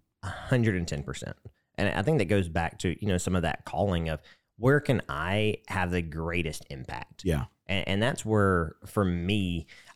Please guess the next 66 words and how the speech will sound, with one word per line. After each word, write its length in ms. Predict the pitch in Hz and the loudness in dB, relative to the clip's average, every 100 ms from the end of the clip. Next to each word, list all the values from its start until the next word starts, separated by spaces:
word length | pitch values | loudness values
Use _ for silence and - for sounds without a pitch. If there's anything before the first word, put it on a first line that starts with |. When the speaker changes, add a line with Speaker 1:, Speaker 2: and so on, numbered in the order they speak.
| _ - | _ -2
Speaker 1:
I'm 240 | 117 117 | 0 2
very 140 | 104 | 2
big 180 | 90 90 | 2 0
on, 120 | 85 82 | 0 -2
like, 140 | 78 | -2
hey, 100 | 98 | 0
whatever 360 | 95 117 131 127 | 2 2 4 2
I 60 | |
do, 160 | 117 113 - | 4 2 2
I 100 | 120 | 2
wanna 160 | 135 104 | 2 2
make 160 | 87 | 0
sure 140 | - 80 | -2 -4
it's, 200 | - - _ - | -6 -14 _ -12
it's 120 | - | -6
a 60 | 85 | -6
value. 640 | 71 - 60 52 - - _ _ _ _ - | -6 -8 -8 -8 -14 -18 _ _ _ _ -2
Like, 160 | 92 | 0
my 180 | 87 92 | 2 2
life 300 | 95 90 92 98 | 2 2 2 0
is 100 | - | 0
kinda 180 | 101 | 0
driven 340 | 90 90 90 87 | 0 0 0 2
by, 260 | 85 80 - | 0 0 -2
am 140 | 113 | 0
I 80 | 117 | 0
bringing 400 | 87 98 95 85 76 | 0 -2 -2 -4 -8
value 380 | 73 78 113 120 | -6 0 2 2
to 100 | 113 | 0
the 80 | 90 | -2
people 320 | - - 90 | -2 -2 -2
around 300 | 73 78 78 | -2 -4 -4
me? 120 | 76 78 | -2 2
Speaker 2:
Yeah. 220 | 80 76 - _ - | 4 2 -2 _ -6
Speaker 1:
And 240 | 95 95 | -2 -2
how 200 | 90 - | -2 -2
can 140 | 104 107 | 0 0
I 80 | 90 | 2
do 140 | 92 | 2
that 100 | 87 | 2
in 40 | 82 | 0
the 80 | 85 | -2
most 220 | 82 - | -2 -4
efficient 420 | 80 87 - - | -6 -6 -6 -8
manner? 380 | - - - - | -10 -12 -14 -6
And 100 | 95 | -2
I, 60 | 104 | 0
I, 340 | - 117 110 117 | 2 2 2 0
I 60 | 92 | 2
look 180 | 107 - | 2 4
a 40 | |
lot 300 | 87 85 95 | 2 4 4
at, 200 | 92 85 98 | 2 2 2
you 60 | |
know, 80 | 90 | 0
the 60 | 82 | 0
parables 420 | - 101 87 87 | 0 0 0 0
in 60 | |
the 60 | 85 | -2
Bible 280 | 73 82 82 | -2 -2 -2
that 100 | 65 | -4
Jesus 300 | 85 80 78 | -6 -6 -8
talked 240 | - 73 101 | -10 -6 -4
about 280 | 85 151 | 2 4
Speaker 2:
Sure. 40 | |
Speaker 1:
and 120 | 135 | 4